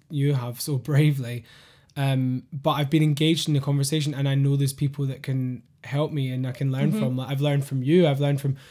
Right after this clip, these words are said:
Speaker 1: everyone I've spoken to, really, and, and,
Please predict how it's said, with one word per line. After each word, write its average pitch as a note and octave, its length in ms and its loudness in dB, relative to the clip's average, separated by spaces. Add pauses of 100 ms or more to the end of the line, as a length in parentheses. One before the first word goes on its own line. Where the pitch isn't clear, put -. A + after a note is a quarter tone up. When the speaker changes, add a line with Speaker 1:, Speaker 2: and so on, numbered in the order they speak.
(220)
Speaker 1:
everyone E3+ 400 4
I've C3+ 100 0
spoken D#3 360 -2
to, C#3 180 -4
really, C#3 260 0
and, C3 220 -2
and, C3 480 -4